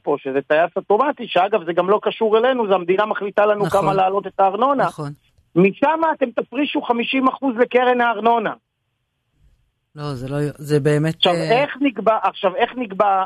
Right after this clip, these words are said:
Speaker 1: ה-, ה-, בעצם הטייס האוטומטי הזה? לוקחים חמישים אחוז מדד וחמישים אחוז, אה, אה, עלייה בשכר. אז תראי מה עשו.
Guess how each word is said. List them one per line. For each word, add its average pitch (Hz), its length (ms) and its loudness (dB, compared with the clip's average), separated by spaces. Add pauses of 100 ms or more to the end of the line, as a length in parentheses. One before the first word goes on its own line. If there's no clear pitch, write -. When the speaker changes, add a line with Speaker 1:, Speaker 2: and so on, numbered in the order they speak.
Speaker 1:
ה-, 160 340 -2
ה-, 139 420 2
בעצם 165 440 0
הטייס 151 460 0
האוטומטי 139 600 -4
הזה? 131 220 2 (380)
לוקחים 233 360 0
חמישים 208 420 -2
אחוז 196 300 -4
מדד 160 420 0
וחמישים 226 480 -4
אחוז, 285 320 -2
אה, 262 60 4
אה, 240 380 2
עלייה 226 260 0
בשכר. 214 560 -2
אז 175 80 -6 (100)
תראי 202 180 2
מה 226 100 2
עשו. 151 320 -6